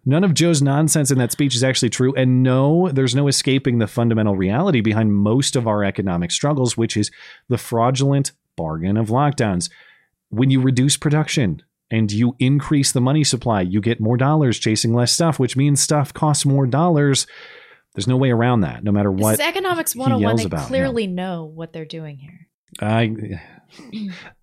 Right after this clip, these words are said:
Speaker 1: everyone except for Joe knows what they're doing. He is just the yelling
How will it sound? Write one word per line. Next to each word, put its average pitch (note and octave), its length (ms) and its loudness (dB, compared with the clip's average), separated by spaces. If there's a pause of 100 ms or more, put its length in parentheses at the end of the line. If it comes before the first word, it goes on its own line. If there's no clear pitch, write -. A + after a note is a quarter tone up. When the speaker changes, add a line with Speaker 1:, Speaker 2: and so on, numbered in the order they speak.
(420)
Speaker 1:
everyone F3+ 460 2
except D3 360 0
for A#2+ 100 0
Joe F#2+ 340 -2
knows G2+ 240 0
what F#2 140 -2
they're E2 120 -4
doing. D2 280 -10
He A#2 260 2
is G2+ 160 0
just - 300 -4
the E2+ 80 -6
yelling E2 680 -2